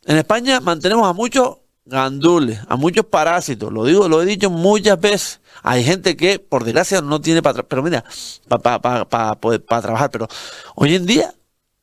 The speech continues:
y lo digo totalmente con conocimiento de causa, aquí en Fuerteventura, hasta el otro día, en el dos mil veintitrés,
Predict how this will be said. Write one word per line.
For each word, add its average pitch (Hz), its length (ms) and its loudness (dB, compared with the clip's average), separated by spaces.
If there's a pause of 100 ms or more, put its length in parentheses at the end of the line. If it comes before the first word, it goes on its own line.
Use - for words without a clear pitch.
(480)
y 135 180 2
lo 127 80 4
digo 175 240 2
totalmente 165 480 0
con 139 160 -2
conocimiento 135 380 -2
de - 40 2
causa, 135 240 0
aquí 117 120 -4
en 165 80 -6
Fuerteventura, 175 500 0
hasta - 220 -6
el 123 60 -2
otro 180 160 2
día, 233 180 2
en 120 120 -2
el 120 80 -2
dos 117 100 -4
mil 160 100 0
veintitrés, 185 720 0